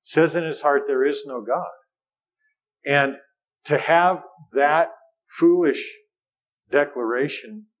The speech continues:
challenged by something that makes him afraid is a step toward wisdom. <laughs> I thought that was pretty cool. I, uh, that's better than I'd have said it. And so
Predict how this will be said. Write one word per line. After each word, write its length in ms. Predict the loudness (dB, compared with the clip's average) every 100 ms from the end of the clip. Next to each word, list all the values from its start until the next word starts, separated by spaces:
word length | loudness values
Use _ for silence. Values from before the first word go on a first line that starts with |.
| _
challenged 800 | 0 0 0 -2 -8 -14 -20 -20 _ _ _ _ _
by 160 | 2 2
something 540 | 0 -4 -4 -8 -8
that 160 | -10 -10
makes 300 | -10 -10 -12
him 80 |
afraid 480 | -16 -10 -4 0 -2 -4
is 140 | -12
a 80 | -10
step 400 | -12 0 2 2 -2 -20 _ _ _ _ _ _ _ _ _ _ _
toward 380 | -2 0 2 0
wisdom. 380 | -2 -2 -4 -18 _ _ _ _ _ _ _
<laughs> 580 | _ _ _ _ _ -2
I 100 | -2 -2
thought 200 | 0 2
that 160 | 4 4
was 180 | 2 -2 -6
pretty 240 | 0 0 2
cool. 440 | 2 4 4 0 -4 -14 -16 -8 0
I, 340 | 4 4 2
uh, 140 | 0
that's 180 | -2 -4
better 220 | 0 2
than 80 | 4
I'd 180 | 4 2
have 80 | 0
said 260 | 0 0
it. 100 | 0 -4 -18 _ _ _
And 420 | 2 2 2 -4
so 420 | -2 2 4 2